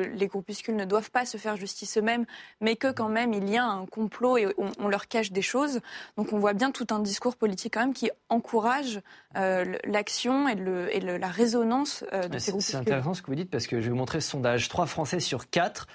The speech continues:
Speaker 2: soixante-quatorze pour cent, ont le sentiment que certaines personnalités politiques attisent les manifestations et les violences de l'ultra-droite. Qui attise, euh, ces, euh, violences, selon vous, Fabrice ?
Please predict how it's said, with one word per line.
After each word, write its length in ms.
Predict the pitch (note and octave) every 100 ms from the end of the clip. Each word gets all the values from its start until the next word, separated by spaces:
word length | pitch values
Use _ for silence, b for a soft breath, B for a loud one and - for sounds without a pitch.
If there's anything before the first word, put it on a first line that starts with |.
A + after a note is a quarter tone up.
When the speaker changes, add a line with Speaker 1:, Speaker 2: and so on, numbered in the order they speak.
| B
Speaker 2:
soixante-quatorze 600 | - A#2+ C3+ B2 A2+ A#2 -
pour 180 | A#2
cent, 160 | - G3+
ont 40 | E3
le 80 | D#3
sentiment 540 | - F3+ - D3+ G3 B B B
que 120 | C#3+
certaines 580 | A#2+ G3 G3 - G3+ F#3+
personnalités 800 | E3+ D3+ D#3 C3+ C3 A#2+ D#3+ E3+
politiques 640 | - E3 D3+ - G3 -
attisent 580 | F3 D#3 - G#3 A3+ F#3 -
les 140 | D3
manifestations 680 | C#3 D3 C3+ C#3+ - B2+ F#3+
et 40 | C#3+
les 100 | A#2+
violences 560 | B2+ D3+ F3 G#3+ - B B B
de 120 | A#2+ C3
l'ultra-droite. 840 | B2+ F#3+ G#3 - D3 B2 B2 A#2+
Qui 300 | - G3+ G#3 -
attise, 520 | C3+ - D#3+ D#3 - - B2
euh, 160 | A#2
ces, 320 | A2 - C3+ -
euh, 120 | A#2
violences, 680 | G#2 G#2 A#2+ A2+ C#3+ - -
selon 260 | - A2+ A2+
vous, 140 | A2
Fabrice ? 540 | A#2+ A2 G2+ A2+ -